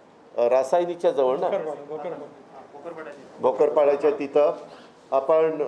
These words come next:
Speaker 1: अ, ॲडिशनलचं पाण्याच्या बद्दलचा आपला जलशुद्धीकरण केंद्राचं क-, उद्घाटन केलेलं होतं आणि त्याच्यातून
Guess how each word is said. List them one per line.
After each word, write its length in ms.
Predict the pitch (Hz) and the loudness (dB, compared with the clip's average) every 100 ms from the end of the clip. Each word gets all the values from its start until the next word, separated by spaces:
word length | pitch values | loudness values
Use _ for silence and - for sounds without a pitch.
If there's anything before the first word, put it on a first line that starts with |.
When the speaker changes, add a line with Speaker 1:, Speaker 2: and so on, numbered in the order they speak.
| 104 - - - | -8 -16 -20 -8
Speaker 1:
अ, 320 | 131 120 117 113 - | 0 2 2 0 -2
ॲडिशनलचं 640 | 127 170 170 156 165 160 175 | -2 -2 -2 -2 0 0 0
पाण्याच्या 580 | 165 151 151 156 147 147 | 2 2 2 2 2 2
बद्दलचा 580 | - 139 147 139 151 | 0 0 0 0 2
आपला 720 | 143 - - 143 135 123 110 101 95 - - - - - - - | 0 -2 -8 -2 0 2 0 -2 -6 -12 -20 -20 -20 -20 -8 0
जलशुद्धीकरण 680 | 156 156 160 151 147 151 147 | 0 0 -4 -4 0 0 0
केंद्राचं 500 | 151 135 139 139 147 | 0 0 0 0 -2
क-, 140 | - | -2
उद्घाटन 680 | 139 127 113 127 127 139 139 | -4 -4 -8 -4 0 2 2
केलेलं 400 | 127 135 127 123 | -2 -2 0 0
होतं 340 | 117 - 147 - - - - - - - - - | 0 2 0 -2 -12 -20 -20 -20 -20 -20 -12 -2
आणि 240 | 131 143 | 0 0
त्याच्यातून 760 | 147 147 139 151 151 156 151 | 0 0 2 0 0 -2 -4